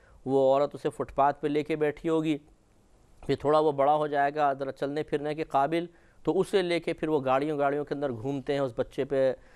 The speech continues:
ताकि लोग रहम की निगाह डालें और अता कर दें। और जब वो बच्चा थोड़ा सा बड़ा होता है उसके हाथ में भी कशकुल थमा देते हैं, और इस तरह ख़ानदान के ख़ानदान, नस्ल दर नस्ल ये पेशा मुंतकिल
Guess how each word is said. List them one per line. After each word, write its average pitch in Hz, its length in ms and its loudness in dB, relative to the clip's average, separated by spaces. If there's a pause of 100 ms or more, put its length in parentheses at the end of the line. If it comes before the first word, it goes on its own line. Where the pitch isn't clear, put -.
(180)
ताकि 131 420 0
लोग 135 220 0
रहम 131 320 -4
की 143 120 -8
निगाह 135 280 -2
डालें 127 280 0
और 131 60 -2
अता 131 320 -2
कर 143 180 -2
दें। 135 200 -6 (360)
और 160 100 4
जब 180 100 -4
वो 185 80 -2
बच्चा 160 240 -4
थोड़ा 156 220 -4
सा 147 140 -2
बड़ा 139 200 2
होता 160 280 0
है 131 40 0
उसके 120 180 -10
हाथ 117 260 -6
में 151 80 -2
भी 156 80 -4
कशकुल 156 400 -2 (100)
थमा 139 180 2
देते 147 280 -2
हैं, 131 200 -2 (360)
और 175 180 4
इस 180 180 -6
तरह 165 200 2
ख़ानदान 147 800 -2
के 156 220 -4
ख़ानदान, 135 760 0 (380)
नस्ल 180 500 2
दर 165 140 2
नस्ल 143 460 -4 (340)
ये 139 160 -2
पेशा 139 480 -2
मुंतकिल 123 600 -6